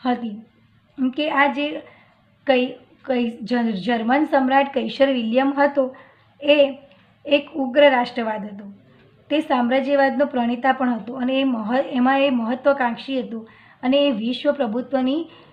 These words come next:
નીતિમાં પણ માનતો હતો. એટલે કે તે પોતાની પ્રચંડ લશ્કરી તાકાતથી પોતાનું ધાર્યું કરાવનાર માગતો હતો. આમ જર્મનીની જેમ અન્ય રાષ્ટ્રોમાં પણ યુદ્ધની ભાવના ફેલાઈ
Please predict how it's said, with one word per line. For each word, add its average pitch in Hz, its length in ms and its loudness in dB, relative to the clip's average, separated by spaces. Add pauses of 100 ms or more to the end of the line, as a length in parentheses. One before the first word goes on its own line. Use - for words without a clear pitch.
(160)
નીતિમાં 254 460 0
પણ 285 220 0
માનતો 226 400 -4
હતો. 208 240 -14 (340)
એટલે 269 160 2
કે 285 160 -2
તે 285 160 0
પોતાની 269 420 -2
પ્રચંડ 277 520 0
લશ્કરી 269 400 -2
તાકાતથી 262 600 -4
પોતાનું 240 460 -4
ધાર્યું 202 360 -6
કરાવનાર 247 480 0
માગતો 220 380 -8
હતો. 196 240 -12 (340)
આમ 262 240 2
જર્મનીની 254 600 0
જેમ 247 260 0
અન્ય 254 360 -2
રાષ્ટ્રોમાં 254 480 -2
પણ 240 180 -4
યુદ્ધની 220 400 -4
ભાવના 214 400 -4
ફેલાઈ 254 420 -2